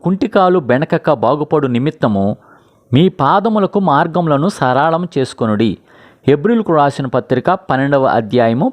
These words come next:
పన్నెండు, పదమూడు వచనాలు. ధ్యాన భాగమును చదువుచున్నాను. మన విశ్వాసపు చేతుల్ని పైకెత్తమని, ప్రార్థనా మోకాళ్ళని దృఢంగా చేసుకోమని ఇది దేవుని నుండి ఒక ప్రోత్సాహ వాక్యం.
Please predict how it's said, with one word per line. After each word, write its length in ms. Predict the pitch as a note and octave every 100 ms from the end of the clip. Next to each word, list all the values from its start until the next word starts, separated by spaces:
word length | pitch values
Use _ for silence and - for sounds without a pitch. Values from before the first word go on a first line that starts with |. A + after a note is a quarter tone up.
| -
పన్నెండు, 380 | C3 C3+ C3 C#3
పదమూడు 460 | C3 A2+ A#2 B2+
వచనాలు. 500 | F3 A#2 A#2+ G2+ F#2+ - _ - - _ -
ధ్యాన 280 | G#2+ C3 D3
భాగమును 440 | C#3+ C3 A#2+ D3 A3+ B2+
చదువుచున్నాను. 600 | A2+ - A2 G2+ G2+ E2+ - _ _ _ _ _ _ _ _ - A2
మన 220 | C#3 C#3
విశ్వాసపు 600 | C#3+ - G#3 A#3 A#3 F#3
చేతుల్ని 580 | - E3+ F3 C#3+ B2+ -
పైకెత్తమని, 920 | B2+ C#3 D3 - B2+ A#2+ A#2 A2+ - _ _ - - -
ప్రార్థనా 580 | C3+ D#3+ G3 F#3+ G#3 G#3
మోకాళ్ళని 720 | D3 E3+ - F3 E3+ D3+ F3
దృఢంగా 540 | D#3 A#2+ C3+ F3 F#3 F3+ D3
చేసుకోమని 680 | - - D#3+ C#3+ A2 A2 D#3 - _ _ -
ఇది 180 | A2+ B2+
దేవుని 420 | G2+ B2+ F#3+ G#3
నుండి 260 | F3 C#3 F#3
ఒక 220 | E3+ C3+
ప్రోత్సాహ 720 | A2 G2 B2+ D3 - F#3+ E3
వాక్యం. 520 | C#3 G#2+ C3+ - -